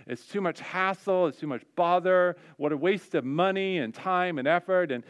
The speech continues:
we've been fine for hundreds of years without sunlight, and it's just the way it's always been. We're, we can keep going like this." But to those who went ahead with this project, to those who opened their doors and stepped out into the light,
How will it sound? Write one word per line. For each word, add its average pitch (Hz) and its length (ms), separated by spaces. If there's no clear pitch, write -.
we've 180 220
been 202 160
fine 208 420
for 160 140
hundreds 233 420
of 202 100
years 180 360
without 151 340
sunlight, 175 560
and 123 200
it's 156 160
just 208 160
the 202 80
way 202 160
it's 196 120
always 175 360
been. 117 280
We're, 151 200
we 165 180
can 180 160
keep 254 220
going 175 300
like 110 260
this." - 400
But 151 160
to 180 100
those 190 720
who 156 120
went 170 240
ahead 190 400
with 170 180
this 170 140
project, 165 540
to 165 60
those 151 260
who 175 180
opened 196 460
their 175 180
doors 151 760
and 135 100
stepped - 440
out 175 280
into 165 220
the 151 100
light, 160 320